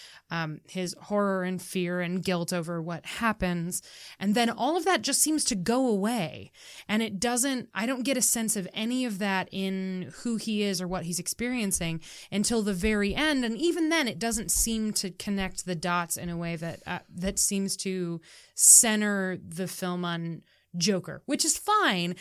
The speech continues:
But if you wanna Weinberg, Ohio it, then Weinberg, Ohio it. But then I'm not sure why we didn't just leap into Vietnam and leave most of, and leave Modine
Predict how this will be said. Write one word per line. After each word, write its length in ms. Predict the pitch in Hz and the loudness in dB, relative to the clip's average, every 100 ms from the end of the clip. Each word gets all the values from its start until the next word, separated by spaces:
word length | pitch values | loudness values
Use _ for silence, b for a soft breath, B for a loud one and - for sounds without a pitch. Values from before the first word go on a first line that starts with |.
| B B | B B
But 140 | 208 | -2
if 160 | 233 247 | -2 0
you 80 | |
wanna 200 | 254 294 | 2 2
Weinberg, 500 | 262 240 240 - 220 | 4 2 0 -2 -2
Ohio 380 | 196 185 202 202 | 0 2 2 2
it, 160 | 175 196 | 0 -2
then 140 | 185 | -2
Weinberg, 440 | 190 185 180 180 170 | 0 0 -2 -2 -2
Ohio 320 | 165 185 160 | -2 -2 -2
it. 140 | 147 | -4
But 80 | 170 | -4
then 120 | 185 | -2
I'm 120 | 190 190 | -2 -2
not 180 | 175 | -4
sure 160 | 170 185 | -4 -4
why 140 | 170 | -2
we 100 | 165 | -2
didn't 200 | 160 160 | -4 -6
just 200 | 160 160 | -6 -8
leap 220 | 165 165 165 | -6 -4 -4
into 260 | 160 160 | -4 -6
Vietnam 480 | 160 - 160 160 156 | -8 -6 -6 -4 -4
and 140 | 160 | -4
leave 260 | 160 156 - | -4 -6 -8
most 340 | - 170 156 - | -6 -4 -4 -8
of, 240 | 147 - - | -12 -14 -10
and 160 | 180 170 | -6 -2
leave 140 | 165 | -4
Modine 600 | 170 165 156 160 151 151 | -4 -6 -6 -6 -8 -10